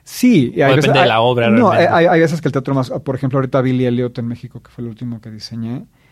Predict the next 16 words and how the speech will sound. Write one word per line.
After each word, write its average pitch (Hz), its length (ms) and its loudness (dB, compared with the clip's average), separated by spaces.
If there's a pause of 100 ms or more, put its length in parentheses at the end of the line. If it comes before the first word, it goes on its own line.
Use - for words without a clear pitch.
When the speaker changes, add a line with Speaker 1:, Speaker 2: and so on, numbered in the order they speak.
(360)
Speaker 1:
junto 123 360 -6
con 117 140 -10
Adrián 117 240 -6
Martínez, 120 460 -8
que 117 100 -18
es - 140 -18
otro 117 200 -14
graduado 110 460 -14
de 110 240 -20
Yale, 123 440 -10 (600)
eh, 131 380 -10
mexicano, 127 600 -10 (320)
eh, 123 580 -4 (960)
yo 139 220 0
creo 151 200 -2
que 131 640 0